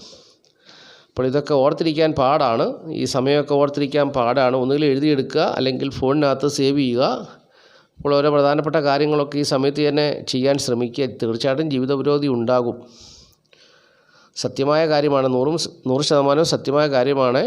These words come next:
അപ്പോൾ അങ്ങനെ തന്നെ ചെയ്യുക, ജീവിത വിജയം തീർച്ചയായിട്ടും ഉണ്ടാകും. ഇനിയും സംഖ്യാശാസ്ത്രമാണ് പറയുന്നത്. സംഖ്യാശാസ്ത്രം പറയുന്നത് ഇംഗ്ലീഷ് മാസ തീയതി വെച്ചാണല്ലോ, തീയതി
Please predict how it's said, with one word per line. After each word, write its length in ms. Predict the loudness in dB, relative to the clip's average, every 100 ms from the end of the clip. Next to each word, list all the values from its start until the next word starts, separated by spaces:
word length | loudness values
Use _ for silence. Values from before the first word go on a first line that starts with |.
| -4 -12 -20 -8
അപ്പോൾ 180 | -2 0
അങ്ങനെ 240 | 2 2 2
തന്നെ 180 | 0 0 0
ചെയ്യുക, 360 | 0 0 0 -2 -2
ജീവിത 160 | 0 0
വിജയം 200 | 0 -2 -4
തീർച്ചയായിട്ടും 480 | -4 -2 -2 0 -2
ഉണ്ടാകും. 320 | -2 -2 -2 -8 -16 -20 -20 -20 -20 -6 0
ഇനിയും 280 | 4 4 4 2
സംഖ്യാശാസ്ത്രമാണ് 880 | 4 4 4 2 4 4 4 4
പറയുന്നത്. 440 | 4 4 4 4 4 4
സംഖ്യാശാസ്ത്രം 680 | 2 2 4 4 4 2 2
പറയുന്നത് 300 | 2 2 2
ഇംഗ്ലീഷ് 300 | 2 2 2
മാസ 280 | 2 2 2 2
തീയതി 200 | 4 4
വെച്ചാണല്ലോ, 380 | 4 4 4 2 2
തീയതി 240 | 0 2